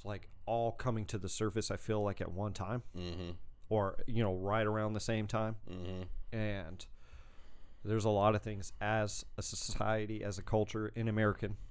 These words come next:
Speaker 1: by the way, uh, culture,
Speaker 2: Mm-hmm.
Speaker 1: that we gotta deal with,
Speaker 2: For
Speaker 1: you
Speaker 2: sure.
Speaker 1: know?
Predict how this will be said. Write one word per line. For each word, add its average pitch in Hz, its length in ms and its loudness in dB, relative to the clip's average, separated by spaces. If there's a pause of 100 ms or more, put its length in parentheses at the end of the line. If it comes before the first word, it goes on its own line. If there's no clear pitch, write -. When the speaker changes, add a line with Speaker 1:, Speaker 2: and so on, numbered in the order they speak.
(640)
Speaker 1:
by 104 120 0
the 95 120 0
way, 95 160 0 (320)
uh, 92 320 2 (320)
culture, 98 400 0 (140)
Speaker 2:
Mm-hmm. 87 260 -4 (460)
Speaker 1:
that 104 120 0
we 104 80 0
gotta 92 220 2
deal 90 220 -2
with, 82 200 -2 (400)
Speaker 2:
For 98 140 -4
Speaker 1:
you 107 80 0
Speaker 2:
sure. 107 120 2
Speaker 1:
know? 85 140 2